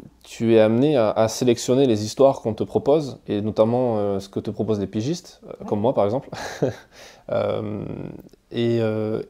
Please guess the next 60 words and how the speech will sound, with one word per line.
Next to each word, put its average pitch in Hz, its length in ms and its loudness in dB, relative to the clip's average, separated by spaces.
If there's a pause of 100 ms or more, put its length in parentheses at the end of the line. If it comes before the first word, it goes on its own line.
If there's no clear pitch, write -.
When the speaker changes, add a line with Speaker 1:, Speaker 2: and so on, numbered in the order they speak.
(120)
Speaker 1:
et 113 120 -4
tu - 200 -8
dois 127 240 6
décider 123 460 2
de 117 200 6
est-ce 110 180 4
que 127 200 2
ça 139 260 4
on 113 160 0
peut 117 140 2
l'acheter, 147 500 2
est-ce 123 160 -2
que 127 300 2
le 113 140 2
budget 117 380 0
peut 113 120 0
le 110 80 0
permettre. 120 400 2
Alors 104 80 0
je - 80 -20
pense 120 180 -4
que, - 140 -18
je - 100 -12
sais 104 80 -8
pas 120 120 2
si 107 160 -6 (260)
c'est - 180 -10
toi 131 220 2
qui 117 100 -6
décides 110 380 -2
à 98 160 0
ce - 80 -14
niveau-là, 113 220 2
je - 60 -10
pense 107 140 -10
que 113 100 -10
c'est 110 120 -4
à - 20 0
notre 110 240 -4
niveau 117 220 -2
aussi 113 200 -8
que 120 60 -12
ça 107 100 -2
se 104 60 -4
décide 110 220 -6
au 110 40 -2
niveau 104 140 -4
du 101 80 -2
budget. 110 400 -2 (220)
Speaker 2:
Oui. 202 140 0 (440)
Speaker 1:
Euh, 110 280 0 (340)
mais 110 220 2
effectivement, 135 500 0
le, 113 160 4
le 110 120 4
fait 135 220 0
que 110 360 4
les 110 120 2
budgets, 117 500 4
euh, 104 220 4